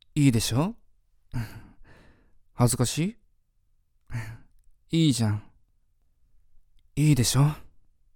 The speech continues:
お願い。だって、大好きな君のこと、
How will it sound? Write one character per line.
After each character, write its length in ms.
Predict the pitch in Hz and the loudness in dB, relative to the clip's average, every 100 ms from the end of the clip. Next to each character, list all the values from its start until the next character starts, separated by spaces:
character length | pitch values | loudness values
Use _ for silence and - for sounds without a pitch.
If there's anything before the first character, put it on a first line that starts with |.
| _ _ _ _ _ - | _ _ _ _ _ -2
お 120 | 120 | 2
願 140 | 123 120 127 | 4 4 4
い。 60 | 151 - - - - _ _ _ _ _ _ _ _ _ _ _ _ | 2 -4 -12 -14 -20 _ _ _ _ _ _ _ _ _ _ _ _
だ 120 | 113 135 | 2 2
っ 120 | - | 2
て、 380 | - 127 113 98 - _ _ _ _ _ _ _ _ _ - | 2 2 2 -2 -12 _ _ _ _ _ _ _ _ _ -2
大 240 | 127 139 | 2 4
好 60 | - | 2
き 160 | - | 0
な 100 | 113 | -2
君 240 | - 120 120 | -2 0 2
の 120 | 117 | 0
こ 100 | - | -2
と、 340 | - 131 117 | 2 2 2